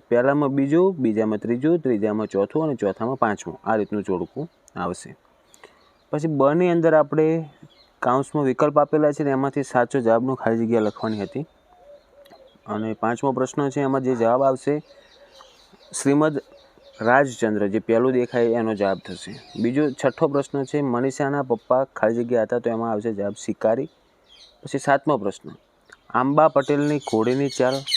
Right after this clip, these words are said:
તો એમાં જવાબ આવશે મિત્રો રે-, રેવાલ, રેવાલ હતી. આઠમામાં એક વખત નીકળ્યો તો ડાંગીઓનું મોટું ખાલી જગ્યા સામે મળ્યું,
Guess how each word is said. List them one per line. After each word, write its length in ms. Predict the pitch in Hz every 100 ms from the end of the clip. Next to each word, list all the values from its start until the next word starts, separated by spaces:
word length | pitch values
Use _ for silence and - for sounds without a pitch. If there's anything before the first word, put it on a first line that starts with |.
| - - - - - -
તો 60 |
એમાં 180 | 120 123
જવાબ 200 | 117 120
આવશે 220 | 127 120
મિત્રો 180 | 123 117
રે-, 280 | 107 98 95 - -
રેવાલ, 540 | 104 120 127 127 107 80 - -
રેવાલ 320 | 110 113 120
હતી. 360 | 101 90 - 92 _ _ _ _ _ _ _ -
આઠમામાં 880 | 117 139 147 135 131 160 - _
એક 180 | 139 151
વખત 320 | 147 143 147
નીકળ્યો 460 | 139 127 120 147 139
તો 320 | 135 139 151 156
ડાંગીઓનું 560 | 117 117 127 139 143
મોટું 540 | 131 117 117 131 151 160 _ _ _ _ _ -
ખાલી 260 | 120 123
જગ્યા 320 | 143 139 139 143
સામે 340 | - 113 120
મળ્યું, 300 | 110 101 87